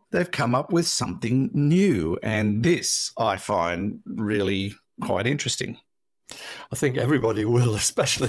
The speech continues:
Speaker 2: if you're on a
Speaker 1: <laughs>
Speaker 2: spacewalk. Uh, and it's, uh...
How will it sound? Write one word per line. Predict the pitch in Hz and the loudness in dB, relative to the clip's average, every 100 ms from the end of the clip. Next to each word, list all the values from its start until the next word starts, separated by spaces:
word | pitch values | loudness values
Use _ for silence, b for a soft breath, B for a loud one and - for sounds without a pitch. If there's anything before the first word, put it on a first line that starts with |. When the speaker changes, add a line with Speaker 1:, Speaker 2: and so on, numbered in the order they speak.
| - | -2
Speaker 2:
if | 170 | 0
you're | - 120 | 0 2
on | 120 | 0
a | |
Speaker 1:
<laughs> | |
Speaker 2:
spacewalk. | - - 156 135 156 156 - 151 131 135 131 - - - - - - - | 0 -2 -2 0 0 0 2 2 2 0 -2 -8 -6 -4 -4 -4 -6 -6
Uh, | - 127 131 131 - | 0 2 4 2 2
and | 165 131 | 0 2
it's, | 139 135 - - | 0 0 0 2
uh... | 127 120 120 | 2 2 0